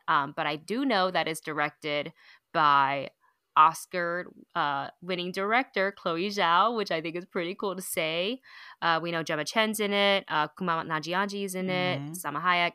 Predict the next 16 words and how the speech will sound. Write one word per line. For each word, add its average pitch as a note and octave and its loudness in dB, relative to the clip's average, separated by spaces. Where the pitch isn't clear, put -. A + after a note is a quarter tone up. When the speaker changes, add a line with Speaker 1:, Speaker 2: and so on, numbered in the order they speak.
Speaker 1:
Angelina C3+ -10
Jolie, E3+ -4
blonde D#3+ 6
Angelina D#3 -4
Speaker 2:
I D#3 -2
Speaker 1:
Jolie F3 -2
with D3+ -8
Speaker 2:
can't - -
Speaker 1:
some D#3+ -8
sort D#3+ -4
of D3 -8
Speaker 2:
wait. - -8
Speaker 1:
a D3 -6
cool G#3 0
looking E3+ -8
sword, A3 -2